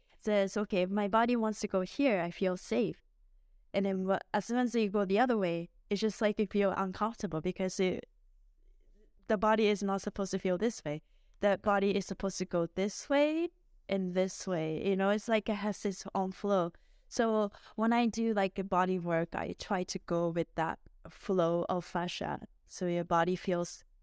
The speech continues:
uh, safe. I think in going back to all the depressions and anxiety,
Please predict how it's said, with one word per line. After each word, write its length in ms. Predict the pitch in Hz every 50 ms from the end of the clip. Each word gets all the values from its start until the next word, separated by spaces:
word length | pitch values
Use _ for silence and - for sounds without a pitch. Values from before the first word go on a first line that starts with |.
| _ - -
uh, 160 | 170 170 165
safe. 460 | 160 - - - 202 202 156 - - - _ _ _ _ _ _ _ -
I 100 | - 196
think 260 | - - 214 202 202 -
in 100 | 185 185
going 300 | - 190 190 190 185 185
back 240 | 180 175 180 - - -
to 260 | 196 180 170 170 170
all 180 | - - 180
the 100 | 175 175
depressions 760 | 165 - 180 - - - 175 165 - - - 175 170 170 -
and 120 | 170 170 170
anxiety, 760 | 170 170 165 - - - 156 165 190 185 185 175 165 170